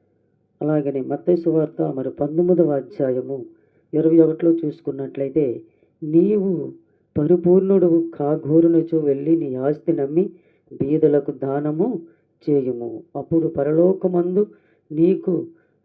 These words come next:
ధనము కలుగును, పిమ్మట నీవు వచ్చి నన్ను అనుసరింపుమని" క్రీస్తు ప్రభువు మరి సమాధానమిచ్చారు. Praise the Lord. ప్రియ దేవుని యొక్క బిడ్డలారా, మరి దానము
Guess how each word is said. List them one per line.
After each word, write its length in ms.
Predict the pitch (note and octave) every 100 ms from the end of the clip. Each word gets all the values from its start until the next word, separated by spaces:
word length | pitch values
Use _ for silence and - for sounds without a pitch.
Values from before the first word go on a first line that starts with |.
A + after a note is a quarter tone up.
| C3+ A#2+
ధనము 640 | C#3+ D3 E3 F3 D3 A#2 - _
కలుగును, 600 | C3 C3 B2+ B2+ B2+ A#2+ A2 _ _ _ _ _ D#3+
పిమ్మట 340 | D#3 E3 E3
నీవు 640 | D3 C3 D3 E3 D#3 C#3
వచ్చి 400 | C3+ - - F#3+
నన్ను 420 | E3 C#3+ D#3+ A3+ - _ _ -
అనుసరింపుమని" 1000 | C3+ D#3 D#3 C#3+ C#3 C3+ C3 B2+ B2+ B2+ - _ _ _ _ -
క్రీస్తు 500 | C#3 D3+ D3+ - C3+
ప్రభువు 460 | A#2+ A#2 A#2 C3
మరి 200 | A#2 A#2
సమాధానమిచ్చారు. 1040 | - F3+ B2 E3 A#2+ A#2+ A#2 - A#2+ G#2+ -
Praise 360 | - B2+ A#2+
the 160 | - A#2+
Lord. 200 | A#2+ A2 - - _ - - _ _ -
ప్రియ 200 | A3 F3+
దేవుని 300 | D3+ C#3 C#3
యొక్క 200 | C3 -
బిడ్డలారా, 600 | B2 A#2+ A#2+ A#2+ A#2 - - _ - - - _ _ - - _ - -
మరి 160 | C3+ C3
దానము 880 | C3 C#3+ F3+ G#3 G#3+ F#3+ C#3 D#3+